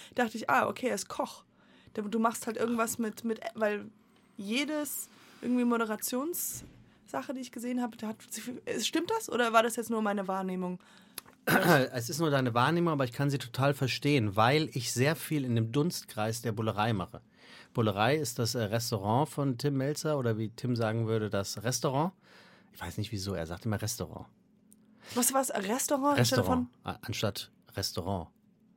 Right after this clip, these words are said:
Speaker 1: Restaurant, Restaurant.
Speaker 2: Restaurant.
Speaker 1: Ich weiß auch nicht, ja. Mhm.
Speaker 2: Hört sich an wie Restaurant. Restaurant.
Speaker 1: Mhm.
Speaker 2: Ähm, und in der Bullerei, ähm, moderiere ich, ähm, ein paar Veranstaltungen,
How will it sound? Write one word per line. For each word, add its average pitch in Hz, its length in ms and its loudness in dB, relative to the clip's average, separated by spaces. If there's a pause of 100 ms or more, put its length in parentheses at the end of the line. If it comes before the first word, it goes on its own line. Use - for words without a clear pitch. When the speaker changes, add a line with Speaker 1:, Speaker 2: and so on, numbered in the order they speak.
(1040)
Speaker 1:
Restaurant, 262 760 -2
Restaurant. 185 840 -6 (180)
Speaker 2:
Restaurant. - 460 -4
Speaker 1:
Ich - 60 -20
weiß 370 200 -10
auch 262 60 -6
nicht, 208 260 -10
ja. 214 120 -10 (140)
Mhm. 220 60 -6
Speaker 2:
Hört 110 120 2
sich 110 80 -4
an 101 80 -2
wie 104 40 0
Restaurant. 92 500 -4 (720)
Restaurant. 85 400 -6 (380)
Speaker 1:
Mhm. 196 200 -10 (160)
Speaker 2:
Ähm, 131 360 6 (300)
und 127 120 -2
in 185 100 8
der 185 80 8
Bullerei, 143 580 4 (920)
ähm, 139 340 2
moderiere 139 540 0
ich, 139 340 -6
ähm, 135 460 -2 (100)
ein 117 140 -4
paar 131 160 -4
Veranstaltungen, 98 840 -4